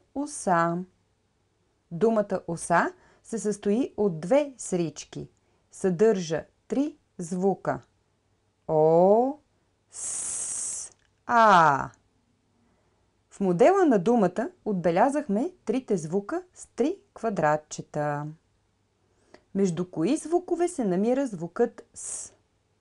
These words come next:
Между О и А. Звуковете в думата са подредени в определен ред. Всеки звук има свое място.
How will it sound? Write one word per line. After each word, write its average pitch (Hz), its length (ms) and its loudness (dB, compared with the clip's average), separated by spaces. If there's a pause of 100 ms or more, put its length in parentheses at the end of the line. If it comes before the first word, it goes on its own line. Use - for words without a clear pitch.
(960)
Между 156 580 -2 (160)
О 165 840 2 (1000)
и 330 200 0 (160)
А. 180 760 4 (1120)
Звуковете 262 680 0
в 180 100 -4
думата 220 560 0 (320)
са 208 240 -4
подредени 202 680 2
в - 100 -12
определен 180 580 0
ред. 160 460 -2 (580)
Всеки 170 440 -4
звук 240 400 -8 (120)
има 196 240 0
свое 180 400 0
място. 247 600 -2